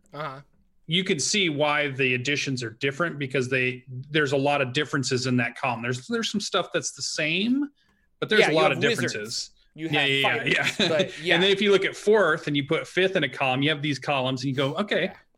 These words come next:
Speaker 2: there's still a lot of differences." So at some point in the future, this will be absolutely true. There will be a fifth edition column and there'll be a sixth edition column.
Speaker 1: Oh, man.
Speaker 2: And we'll look at that and we'll go, "Wow, look at these differences." But right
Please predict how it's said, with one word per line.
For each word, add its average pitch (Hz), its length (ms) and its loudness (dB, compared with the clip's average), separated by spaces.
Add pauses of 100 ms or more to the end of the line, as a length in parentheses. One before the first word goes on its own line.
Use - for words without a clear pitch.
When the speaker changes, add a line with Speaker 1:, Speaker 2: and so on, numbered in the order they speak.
Speaker 2:
there's 175 160 2
still 190 200 2
a - 20 2
lot 151 200 2
of 127 80 -2
differences." 156 540 -2
So 185 120 4
at - 100 2
some 226 300 2
point 180 340 0
in 151 120 0
the 147 80 0
future, 131 580 -2
this 135 200 -6 (320)
will 151 140 0
be 147 300 -2 (100)
absolutely 165 580 0
true. 131 500 0 (300)
There 165 140 2
will 165 60 2
be 165 120 2
a 151 80 0
fifth 247 300 0
edition 139 380 0
column 131 360 0
and 139 80 0
there'll 139 100 2
be 135 100 2
a 120 60 0
sixth - 380 -4
edition 127 400 -2
column. 120 420 -6
Speaker 1:
Oh, 131 200 -10
man. 120 100 -8
Speaker 2:
And 151 100 2
we'll 156 180 2
look 226 200 2
at 139 100 -2
that 139 200 0
and 143 80 -4
we'll 143 100 2
go, 135 160 2
"Wow, 165 260 0
look 190 180 0
at 247 100 -2
these 208 200 0
differences." - 640 -4
But 151 160 2 (360)
right 156 180 0